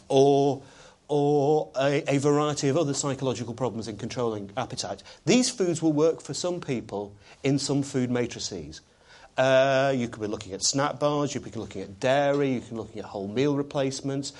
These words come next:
you could be looking at beverages. The sorts of ingredients we tend to look at are fibres,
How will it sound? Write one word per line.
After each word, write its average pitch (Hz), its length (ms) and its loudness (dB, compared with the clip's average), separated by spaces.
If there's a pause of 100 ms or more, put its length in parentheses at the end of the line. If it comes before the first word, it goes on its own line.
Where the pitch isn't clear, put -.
(120)
you 120 140 -2
could 123 100 -6
be 123 80 0
looking 131 300 -2
at - 100 -10
beverages. 120 680 -4 (320)
The 127 80 -2
sorts 170 260 2
of 131 80 -2
ingredients 165 720 0
we 139 100 0
tend 135 280 -6
to - 120 -8
look 147 280 -4
at 131 240 -4
are 107 80 -8
fibres, 160 800 -2